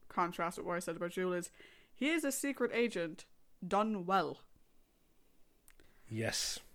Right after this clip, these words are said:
Speaker 1: He does not jeopardize his position in any way, shape, or form.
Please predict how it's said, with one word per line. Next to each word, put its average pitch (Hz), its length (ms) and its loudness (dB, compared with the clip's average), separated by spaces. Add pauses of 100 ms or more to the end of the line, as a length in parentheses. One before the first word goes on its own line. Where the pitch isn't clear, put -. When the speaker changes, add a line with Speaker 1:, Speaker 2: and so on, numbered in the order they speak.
(420)
Speaker 1:
He 254 200 8
does 302 160 2
not 277 140 4
jeopardize 254 480 2
his 240 120 2
position 240 540 0
in 233 260 2 (360)
any 254 300 10
way, 175 160 0
shape, 214 280 6
or 302 80 2
form. 233 320 6